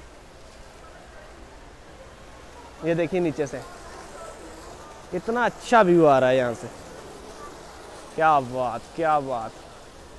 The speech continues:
आप ऊपर आओगे जब तो ऊपर आपको ना बहुत ही अच्छा view दिखेगा। नीचे देखो वो सारी की सारी बड़ी बड़ी मछलियाँ, बड़ी बड़ी मछलियाँ भाई, इतनी बड़ी मछलियाँ।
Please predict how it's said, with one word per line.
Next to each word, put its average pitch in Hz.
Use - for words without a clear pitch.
आप 156
ऊपर 175
आओगे 170
जब 160
तो 175
ऊपर 170
आपको 160
ना 190
बहुत 160
ही 170
अच्छा 160
view 147
दिखेगा। 143
नीचे 156
देखो 185
वो 156
सारी 165
की 185
सारी 180
बड़ी 156
बड़ी 165
मछलियाँ, 143
बड़ी 185
बड़ी 156
मछलियाँ 131
भाई, 135
इतनी 208
बड़ी 165
मछलियाँ। 127